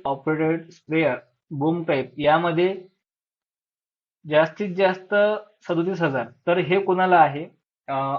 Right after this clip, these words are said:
अल्पभूधारक शेतकरी, महिला, अपंग, अ, य-, एससी, एसटी या कॅटेगरीत बसणाऱ्या शेतकऱ्यांना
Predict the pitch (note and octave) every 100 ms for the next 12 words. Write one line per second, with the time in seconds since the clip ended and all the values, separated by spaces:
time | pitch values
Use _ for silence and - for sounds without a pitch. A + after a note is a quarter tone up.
0 | - D3 D#3+ F#3+ E3 D#3+ E3+ E3+ E3 D3
1 | - D#3 F3 - _ _ _ _ B2+ D3+
2 | D#3 F3 E3+ E3 - _ - - E3 E3+
3 | E3+ E3 F3 - _ _ _ _ - C3
4 | C#3 D3 D3 _ D3 D3+ D3 C#3 D3+ D#3+
5 | - F#3 F3+ F3+ F3+ F#3 - - _ C3+
6 | D#3 F#3 F#3+ - - _ _ _ _ _
7 | - C#3+ F3 E3+ F3 D3+ D3 E3 E3 D#3+
8 | D3 D3+ D#3 E3 F3+